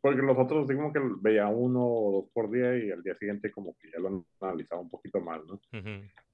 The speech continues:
Speaker 1: Este, pero sí se me hizo como que,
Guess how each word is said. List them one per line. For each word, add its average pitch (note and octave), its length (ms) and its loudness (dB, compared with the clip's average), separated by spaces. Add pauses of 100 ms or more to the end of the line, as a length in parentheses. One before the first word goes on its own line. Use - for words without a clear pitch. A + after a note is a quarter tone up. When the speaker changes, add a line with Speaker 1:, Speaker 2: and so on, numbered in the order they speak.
Speaker 1:
Este, E2+ 800 -8 (800)
pero C#3+ 200 4
sí D#3+ 100 0
se D#3+ 120 2
me E3 80 4
hizo E3+ 180 4
como D#3+ 320 4
que, A2 320 2